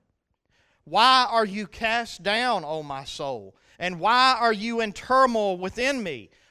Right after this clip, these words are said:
Hope in God, for I shall again praise him, my salvation and my God." You can be seated. This morning, um,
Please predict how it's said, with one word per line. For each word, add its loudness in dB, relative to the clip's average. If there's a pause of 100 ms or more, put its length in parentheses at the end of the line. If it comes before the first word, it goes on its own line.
Hope 4
in -2
God, 4 (380)
for -2
I 4
shall -2
again -4
praise -6
him, -16 (280)
my -8
salvation -6 (480)
and -14
my -10
God." -16 (440)
You -8
can -12
be -8
seated. -8 (3500)
This -4
morning, 2
um, 2